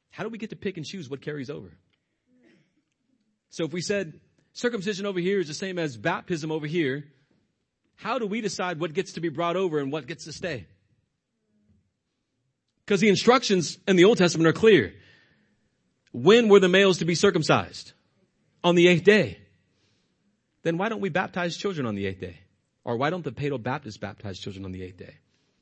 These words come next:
Here's another thing. Who was to be circumcised? Males.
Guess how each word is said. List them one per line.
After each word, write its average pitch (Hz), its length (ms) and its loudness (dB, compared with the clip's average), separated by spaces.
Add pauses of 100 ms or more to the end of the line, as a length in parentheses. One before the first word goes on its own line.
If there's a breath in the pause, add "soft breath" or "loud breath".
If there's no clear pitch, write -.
(480)
Here's 180 140 0
another 202 220 -2
thing. 95 260 -10 (760)
Who 269 180 2
was 220 200 6
to 190 60 -2
be 190 80 2
circumcised? 170 800 -2 (1300)
Males. 170 800 0